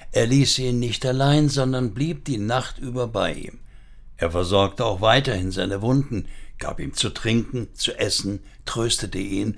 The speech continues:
sorgte dafür, dass er schlafen konnte und tat,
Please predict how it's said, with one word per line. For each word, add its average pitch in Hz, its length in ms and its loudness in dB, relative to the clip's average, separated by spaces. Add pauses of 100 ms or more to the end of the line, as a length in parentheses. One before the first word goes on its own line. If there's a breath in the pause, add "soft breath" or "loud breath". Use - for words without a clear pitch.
(300 loud breath)
sorgte 131 580 2
dafür, 131 580 -2
dass 120 240 -6
er 120 100 -4
schlafen 90 440 -2
konnte 80 460 -6 (500 soft breath)
und - 340 -4
tat, 104 340 0